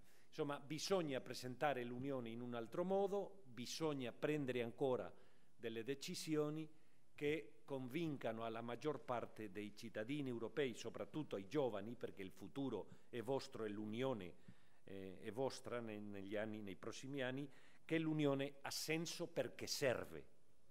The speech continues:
E serve a volte per decidere,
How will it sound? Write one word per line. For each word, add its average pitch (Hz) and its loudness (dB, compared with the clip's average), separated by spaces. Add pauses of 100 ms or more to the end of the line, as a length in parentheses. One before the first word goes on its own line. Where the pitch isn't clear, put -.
(400)
E 113 -8
serve 190 2
a 110 0
volte 135 0
per 123 0
decidere, 127 -2